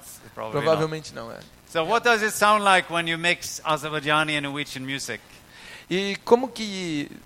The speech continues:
Speaker 2: isso soa quando você mistura música azerbaijã com música norueguesa?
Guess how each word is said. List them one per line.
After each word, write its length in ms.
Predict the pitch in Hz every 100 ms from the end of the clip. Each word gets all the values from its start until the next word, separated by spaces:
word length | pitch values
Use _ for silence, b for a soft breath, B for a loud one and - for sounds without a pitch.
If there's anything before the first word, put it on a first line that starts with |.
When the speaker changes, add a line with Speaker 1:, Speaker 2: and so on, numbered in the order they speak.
| - - -
Speaker 2:
isso 560 | 147 160 - 165 151 -
soa 520 | - - 180 170 143
quando 240 | 135 151 147
você 320 | 147 - 151
mistura 680 | 147 - 151 151 139 131 -
música 400 | 147 151 135 -
azerbaijã 640 | 135 139 135 135 131 151 175
com 140 | 175
música 340 | 151 147 -
norueguesa? 580 | 139 135 131 123 110 110